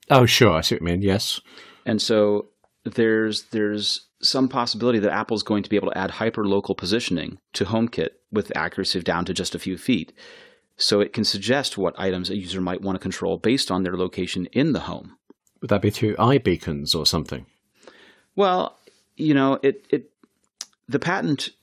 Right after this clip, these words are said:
Speaker 2: application that was published by the, the patent office here in America. It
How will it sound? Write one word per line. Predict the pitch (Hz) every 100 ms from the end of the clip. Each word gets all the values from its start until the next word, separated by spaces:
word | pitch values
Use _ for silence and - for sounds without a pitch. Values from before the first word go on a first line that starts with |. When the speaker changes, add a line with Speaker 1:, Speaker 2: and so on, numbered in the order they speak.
| -
Speaker 2:
application | 110 104 - 98 - 98 95 _ - _ _ _
that | 98 92 98 -
was | 98
published | - 104 90 - -
by | 98 87 87 92
the, | 92 87
the | 95 90
patent | - 101 98
office | 73 62 64 - - _ _
here | - 92
in |
America. | 87 85 87 -
It | 80